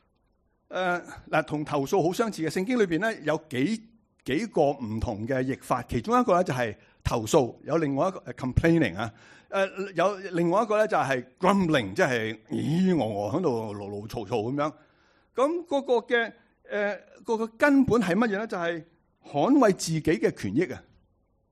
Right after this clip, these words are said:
即係，即係我覺得我嘅，我嘅權益受，受，受侵犯。係，如果你唔感覺到被歧-，歧視，你唔會投訴別人歧視嘅。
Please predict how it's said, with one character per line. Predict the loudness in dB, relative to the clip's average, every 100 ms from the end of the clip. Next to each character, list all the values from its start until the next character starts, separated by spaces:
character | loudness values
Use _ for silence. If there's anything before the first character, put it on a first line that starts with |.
| _
即 | -6
係， | -6 _ _ _
即 | 0
係 | 0 -2
我 | -2 0 0
覺 | 0
得 | -2
我 | -2 0 0
嘅， | 2 2 0 -10 -20 -2
我 | 4 4
嘅 | 4
權 | -2
益 | -2
受， | -2 -4 -6
受， | -6 -6 -6
受 | -8
侵 | -2 -2
犯。 | -2 -10 _ _ _ _ _ _ _ _ _ _ _ _ _ _
係， | -8 -8 -6
如 | 0 2 4
果 | 4
你 | 6 4 2
唔 | 0 -2
感 | 0 0 0
覺 | 0 -2
到 | -2
被 | -2 -4
歧-， | -6 -8 -8
歧 | -6 -4 -4
視， | -4 0 2
你 | 2
唔 | 4
會 | 2
投 | 0 -2
訴 | 0 0 0
別 | -4
人 | -6
歧 | -10 -12 -12
視 | -6 -4
嘅。 | -4